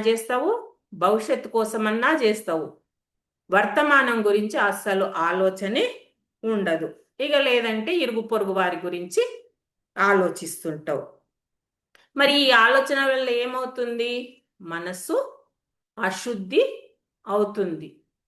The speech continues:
ఇంకా వాక్కు. వాక్కు చూడండి,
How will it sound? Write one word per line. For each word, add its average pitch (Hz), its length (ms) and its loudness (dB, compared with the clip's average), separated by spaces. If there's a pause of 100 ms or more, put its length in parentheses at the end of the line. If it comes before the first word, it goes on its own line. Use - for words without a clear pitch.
(1040)
ఇంకా 277 280 0
వాక్కు. 185 680 0 (640)
వాక్కు 220 480 2
చూడండి, 208 580 -6